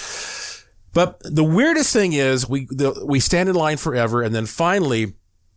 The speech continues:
when it comes your turn to take this ride, a boat comes up, and there's only so many people that can fit on this little boat, and then it goes on, and the next one comes up, and we ended up on the same boat as Chum Lee.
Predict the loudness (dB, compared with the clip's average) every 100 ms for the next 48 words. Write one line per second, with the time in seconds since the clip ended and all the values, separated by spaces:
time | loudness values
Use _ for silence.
0 | _ -20 -6 -2 0 0 0 2 2 0
1 | -2 -2 -2 0 0 -2 -2 -2 -2 -2
2 | -2 -2 0 2 2 -2 -6 -18 -20 -20
3 | _ -2 0 2 4 4 2 -2 -2 -2
4 | -2 -2 -2 -2 0 2 2 2 2 2
5 | 2 2 2 -2 -2 -2 -2 0 -2 -2
6 | -4 -4 0 0 0 0 0 -2 -2 -2
7 | 0 0 0 0 -2 -2 0 0 0 0
8 | -2 -2 -2 -2 -2 -4 -4 -2 0 -2
9 | -4 -8 -12 -10 -2 0 2 4 4 4
10 | 2 2 2 2 0 -4 -20 _ -20 -12
11 | 0 2 2 2 2 2 0 0 -2 -4
12 | -6 -6 0 2 2 -2 -6 -10 _ _
13 | _ _ _ _ _ 0 2 0 0 0
14 | 0 -2 -4 -8